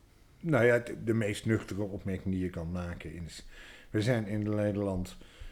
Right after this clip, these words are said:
ik zal iedereen nu alle credits geven die er zijn, drie jaar geleden begonnen met te praten over de circulaire economie. Eigenlijk is het pas twee jaar geleden, maar dat maakt niet uit. We hebben nu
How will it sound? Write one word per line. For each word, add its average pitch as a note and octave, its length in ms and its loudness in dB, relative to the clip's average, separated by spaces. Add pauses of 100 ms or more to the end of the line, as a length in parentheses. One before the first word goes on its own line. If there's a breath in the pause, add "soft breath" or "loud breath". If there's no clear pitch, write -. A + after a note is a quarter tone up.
(140 soft breath)
ik G#2 120 -10
zal G#2+ 220 0
iedereen A2 380 2
nu G#2 160 0
alle B2+ 220 4
credits G2+ 360 2
geven F#2+ 320 0
die F#2+ 160 -6
er F#2+ 60 -2
zijn, F2+ 240 -2
drie A2 200 6
jaar A#2+ 160 8
geleden G2+ 360 0
begonnen G2+ 320 -2
met F#2+ 140 -4
te - 60 -12
praten G2 400 -4
over F#2 120 -4
de F2+ 60 -8
circulaire G2 520 -2
economie. G2+ 460 0
Eigenlijk F2 340 -6
is E2 140 -10
het - 100 -20
pas - 160 -12
twee E2+ 180 -6
jaar D#2 100 -6
geleden, E2 360 -6
maar D2 100 -10
dat D2 100 -12
maakt D#2+ 220 -8
niet E2 100 -8
uit. G#2+ 160 -4 (1300 soft breath)
We B2+ 120 6
hebben C3 300 10
nu A#2 280 4